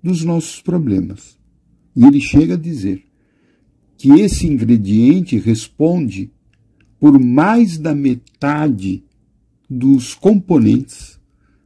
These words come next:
necessários à solução das nossas dificuldades. Daí porque fica muito claro para nós o quanto que precisamos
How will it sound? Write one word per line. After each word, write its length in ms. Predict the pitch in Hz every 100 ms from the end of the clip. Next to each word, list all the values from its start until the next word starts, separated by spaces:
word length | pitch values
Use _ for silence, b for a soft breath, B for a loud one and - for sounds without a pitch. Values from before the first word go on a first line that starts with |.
| -
necessários 1160 | 135 175 - 160 113 110 104 110 120 113 _ _ _ _ _ _ _ _ _
à 140 | 131
solução 600 | - 165 151 117 - 120
das 180 | 127 117
nossas 440 | 117 113 - 107 98
dificuldades. 920 | 98 107 - 92 87 87 _ _ _ _ _ _ _ _
Daí 200 | 123 131
porque 520 | 139 190 - 127 151 - _ _ _ _
fica 300 | - 131 123
muito 240 | 113 151
claro 320 | - 113 117 107
para 280 | 110 98
nós 400 | 92 98 110 - - _ _ _ _ _ _ _
o 100 | 113
quanto 640 | - - 127 135 - 131 123 _
que 680 | - 135 131 120 110 95 - _ _ _ _ _ -
precisamos 1300 | 143 139 143 95 104 110 120 113 110 98 - -